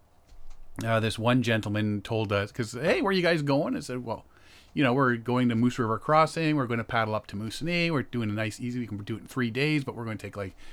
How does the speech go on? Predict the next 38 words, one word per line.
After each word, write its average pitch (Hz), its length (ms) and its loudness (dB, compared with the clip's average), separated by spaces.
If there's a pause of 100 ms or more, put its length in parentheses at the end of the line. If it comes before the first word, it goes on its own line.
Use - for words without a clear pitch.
(140)
ten 147 240 0
days 135 240 0
to 123 100 -8
do 143 260 -2
it. 147 240 0
Nice, 117 300 -4
easy, 127 320 -4
relaxing, 117 640 -4
spend 95 260 -12
a - 40 -18
couple - 220 -14
days 123 420 -2
exploring. 123 720 -2 (400)
No 165 160 4
hurry." 208 320 0 (880)
One 143 200 10
day 147 140 8
we're, 135 220 8
we're 131 220 -2
gonna 113 840 0 (640)
maybe 117 200 2
go 117 160 2
down 117 240 2
to, 110 380 -4
we're 113 140 -6
hoping 143 220 -2
to 120 60 2
go 110 120 -2
to 104 80 -4
Portage 107 460 0
Island, 113 420 0
which 104 200 -10
is 101 300 -6 (340)
where 113 200 2
the 104 340 0
Missinaba 110 640 0
and 101 100 -2
Mattagami 104 680 -2